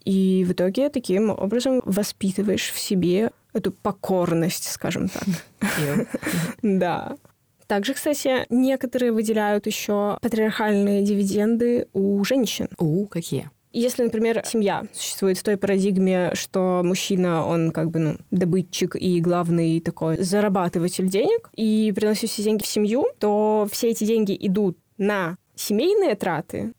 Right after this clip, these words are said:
Speaker 1: и на содержание семьи. И если при этом женщина тоже зарабатывает, то она свои деньги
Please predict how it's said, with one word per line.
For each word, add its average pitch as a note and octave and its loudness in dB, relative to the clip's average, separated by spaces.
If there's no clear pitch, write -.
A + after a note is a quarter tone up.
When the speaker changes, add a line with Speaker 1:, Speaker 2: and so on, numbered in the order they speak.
Speaker 1:
и G3+ 0
на G3 0
содержание F#3 0
семьи. F#3+ 0
И G#3+ -2
если G3+ 0
при F#3 -2
этом E3+ 0
женщина F3 -2
тоже E3 -4
зарабатывает, A#3 -4
то F#3+ 2
она F#3 -2
свои G3 0
деньги A3+ 0